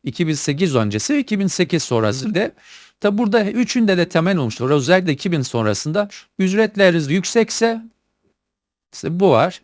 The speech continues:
İkincisi tabii, e, ne var mı ise aylık bağlama oranları var. Bunda siz bir şey yapamıyorsunuz. Aylık bağlama oranınız düşük olduğu için düşük aylık alıyorsunuz.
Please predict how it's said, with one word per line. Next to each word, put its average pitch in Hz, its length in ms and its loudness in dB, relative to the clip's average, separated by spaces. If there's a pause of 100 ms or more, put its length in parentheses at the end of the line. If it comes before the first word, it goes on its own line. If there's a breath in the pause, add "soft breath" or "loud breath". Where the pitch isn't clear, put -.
İkincisi 233 640 -2 (320 loud breath)
tabii, 214 300 0 (260)
e, 165 280 2
ne 214 200 4
var 131 160 6
mı 120 120 0
ise 180 300 2
aylık 208 400 2
bağlama 208 360 6
oranları 135 460 4
var. 196 180 4
Bunda 196 180 0
siz 185 240 -2
bir 165 40 -2
şey 190 200 2
yapamıyorsunuz. 147 640 0
Aylık 180 300 2
bağlama 165 300 4
oranınız 143 460 0
düşük 151 280 -2
olduğu 147 240 2
için 160 220 -4
düşük - 240 -6
aylık 110 280 2
alıyorsunuz. - 600 -6